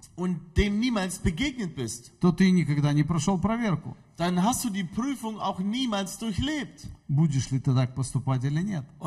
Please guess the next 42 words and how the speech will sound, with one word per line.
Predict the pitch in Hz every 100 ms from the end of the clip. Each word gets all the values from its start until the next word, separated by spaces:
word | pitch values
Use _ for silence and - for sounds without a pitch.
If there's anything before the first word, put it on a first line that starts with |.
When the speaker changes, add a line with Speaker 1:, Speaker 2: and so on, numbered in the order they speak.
| 160
Speaker 1:
und | 160 165
du | 175
weißt | 185 294 -
nicht, | 185 160 131
handelt, | 156 151 156 160
wirst | 143 165 -
du |
so | 156 180
danach | 180 180 143
handeln | 143 147 190
oder | 208 214 233
nicht. | 277 - -
Speaker 2:
Если | 147 151 190
нас | 214 196
поставить | - 175 - 170 143
в | 139
идеальные | 135 143 143 151
условия, | 156 - 170 202 262 -
Speaker 1:
Wenn | 156
man | 220 254
uns | 302 302 240
in | 220
Idua-, | 208 190 185 - 208
Idealumstände | 202 175 - 170 214 214 196 175 - 160 143 143
begibt, | 123 113 147 160 147 - - _
Speaker 2:
тогда | - 156 139 147 170 190 185 180 -
и | 156 143
не | 151
стоит | 147 175 185 180
говорить | 147 151 143 135
о | 127
том, | - 185 214
что | - 147
мы | 127 139 170 180
что-то, | - - 160 - 151 143 - - - _ _ _ _
э, | - 117 120 143 143 - - - _
ну, | - 127
на | 110 123
самом | 160 160
деле | 156 139
исполняем | 131 - 127 131 127
Слово. | 202 220 139 113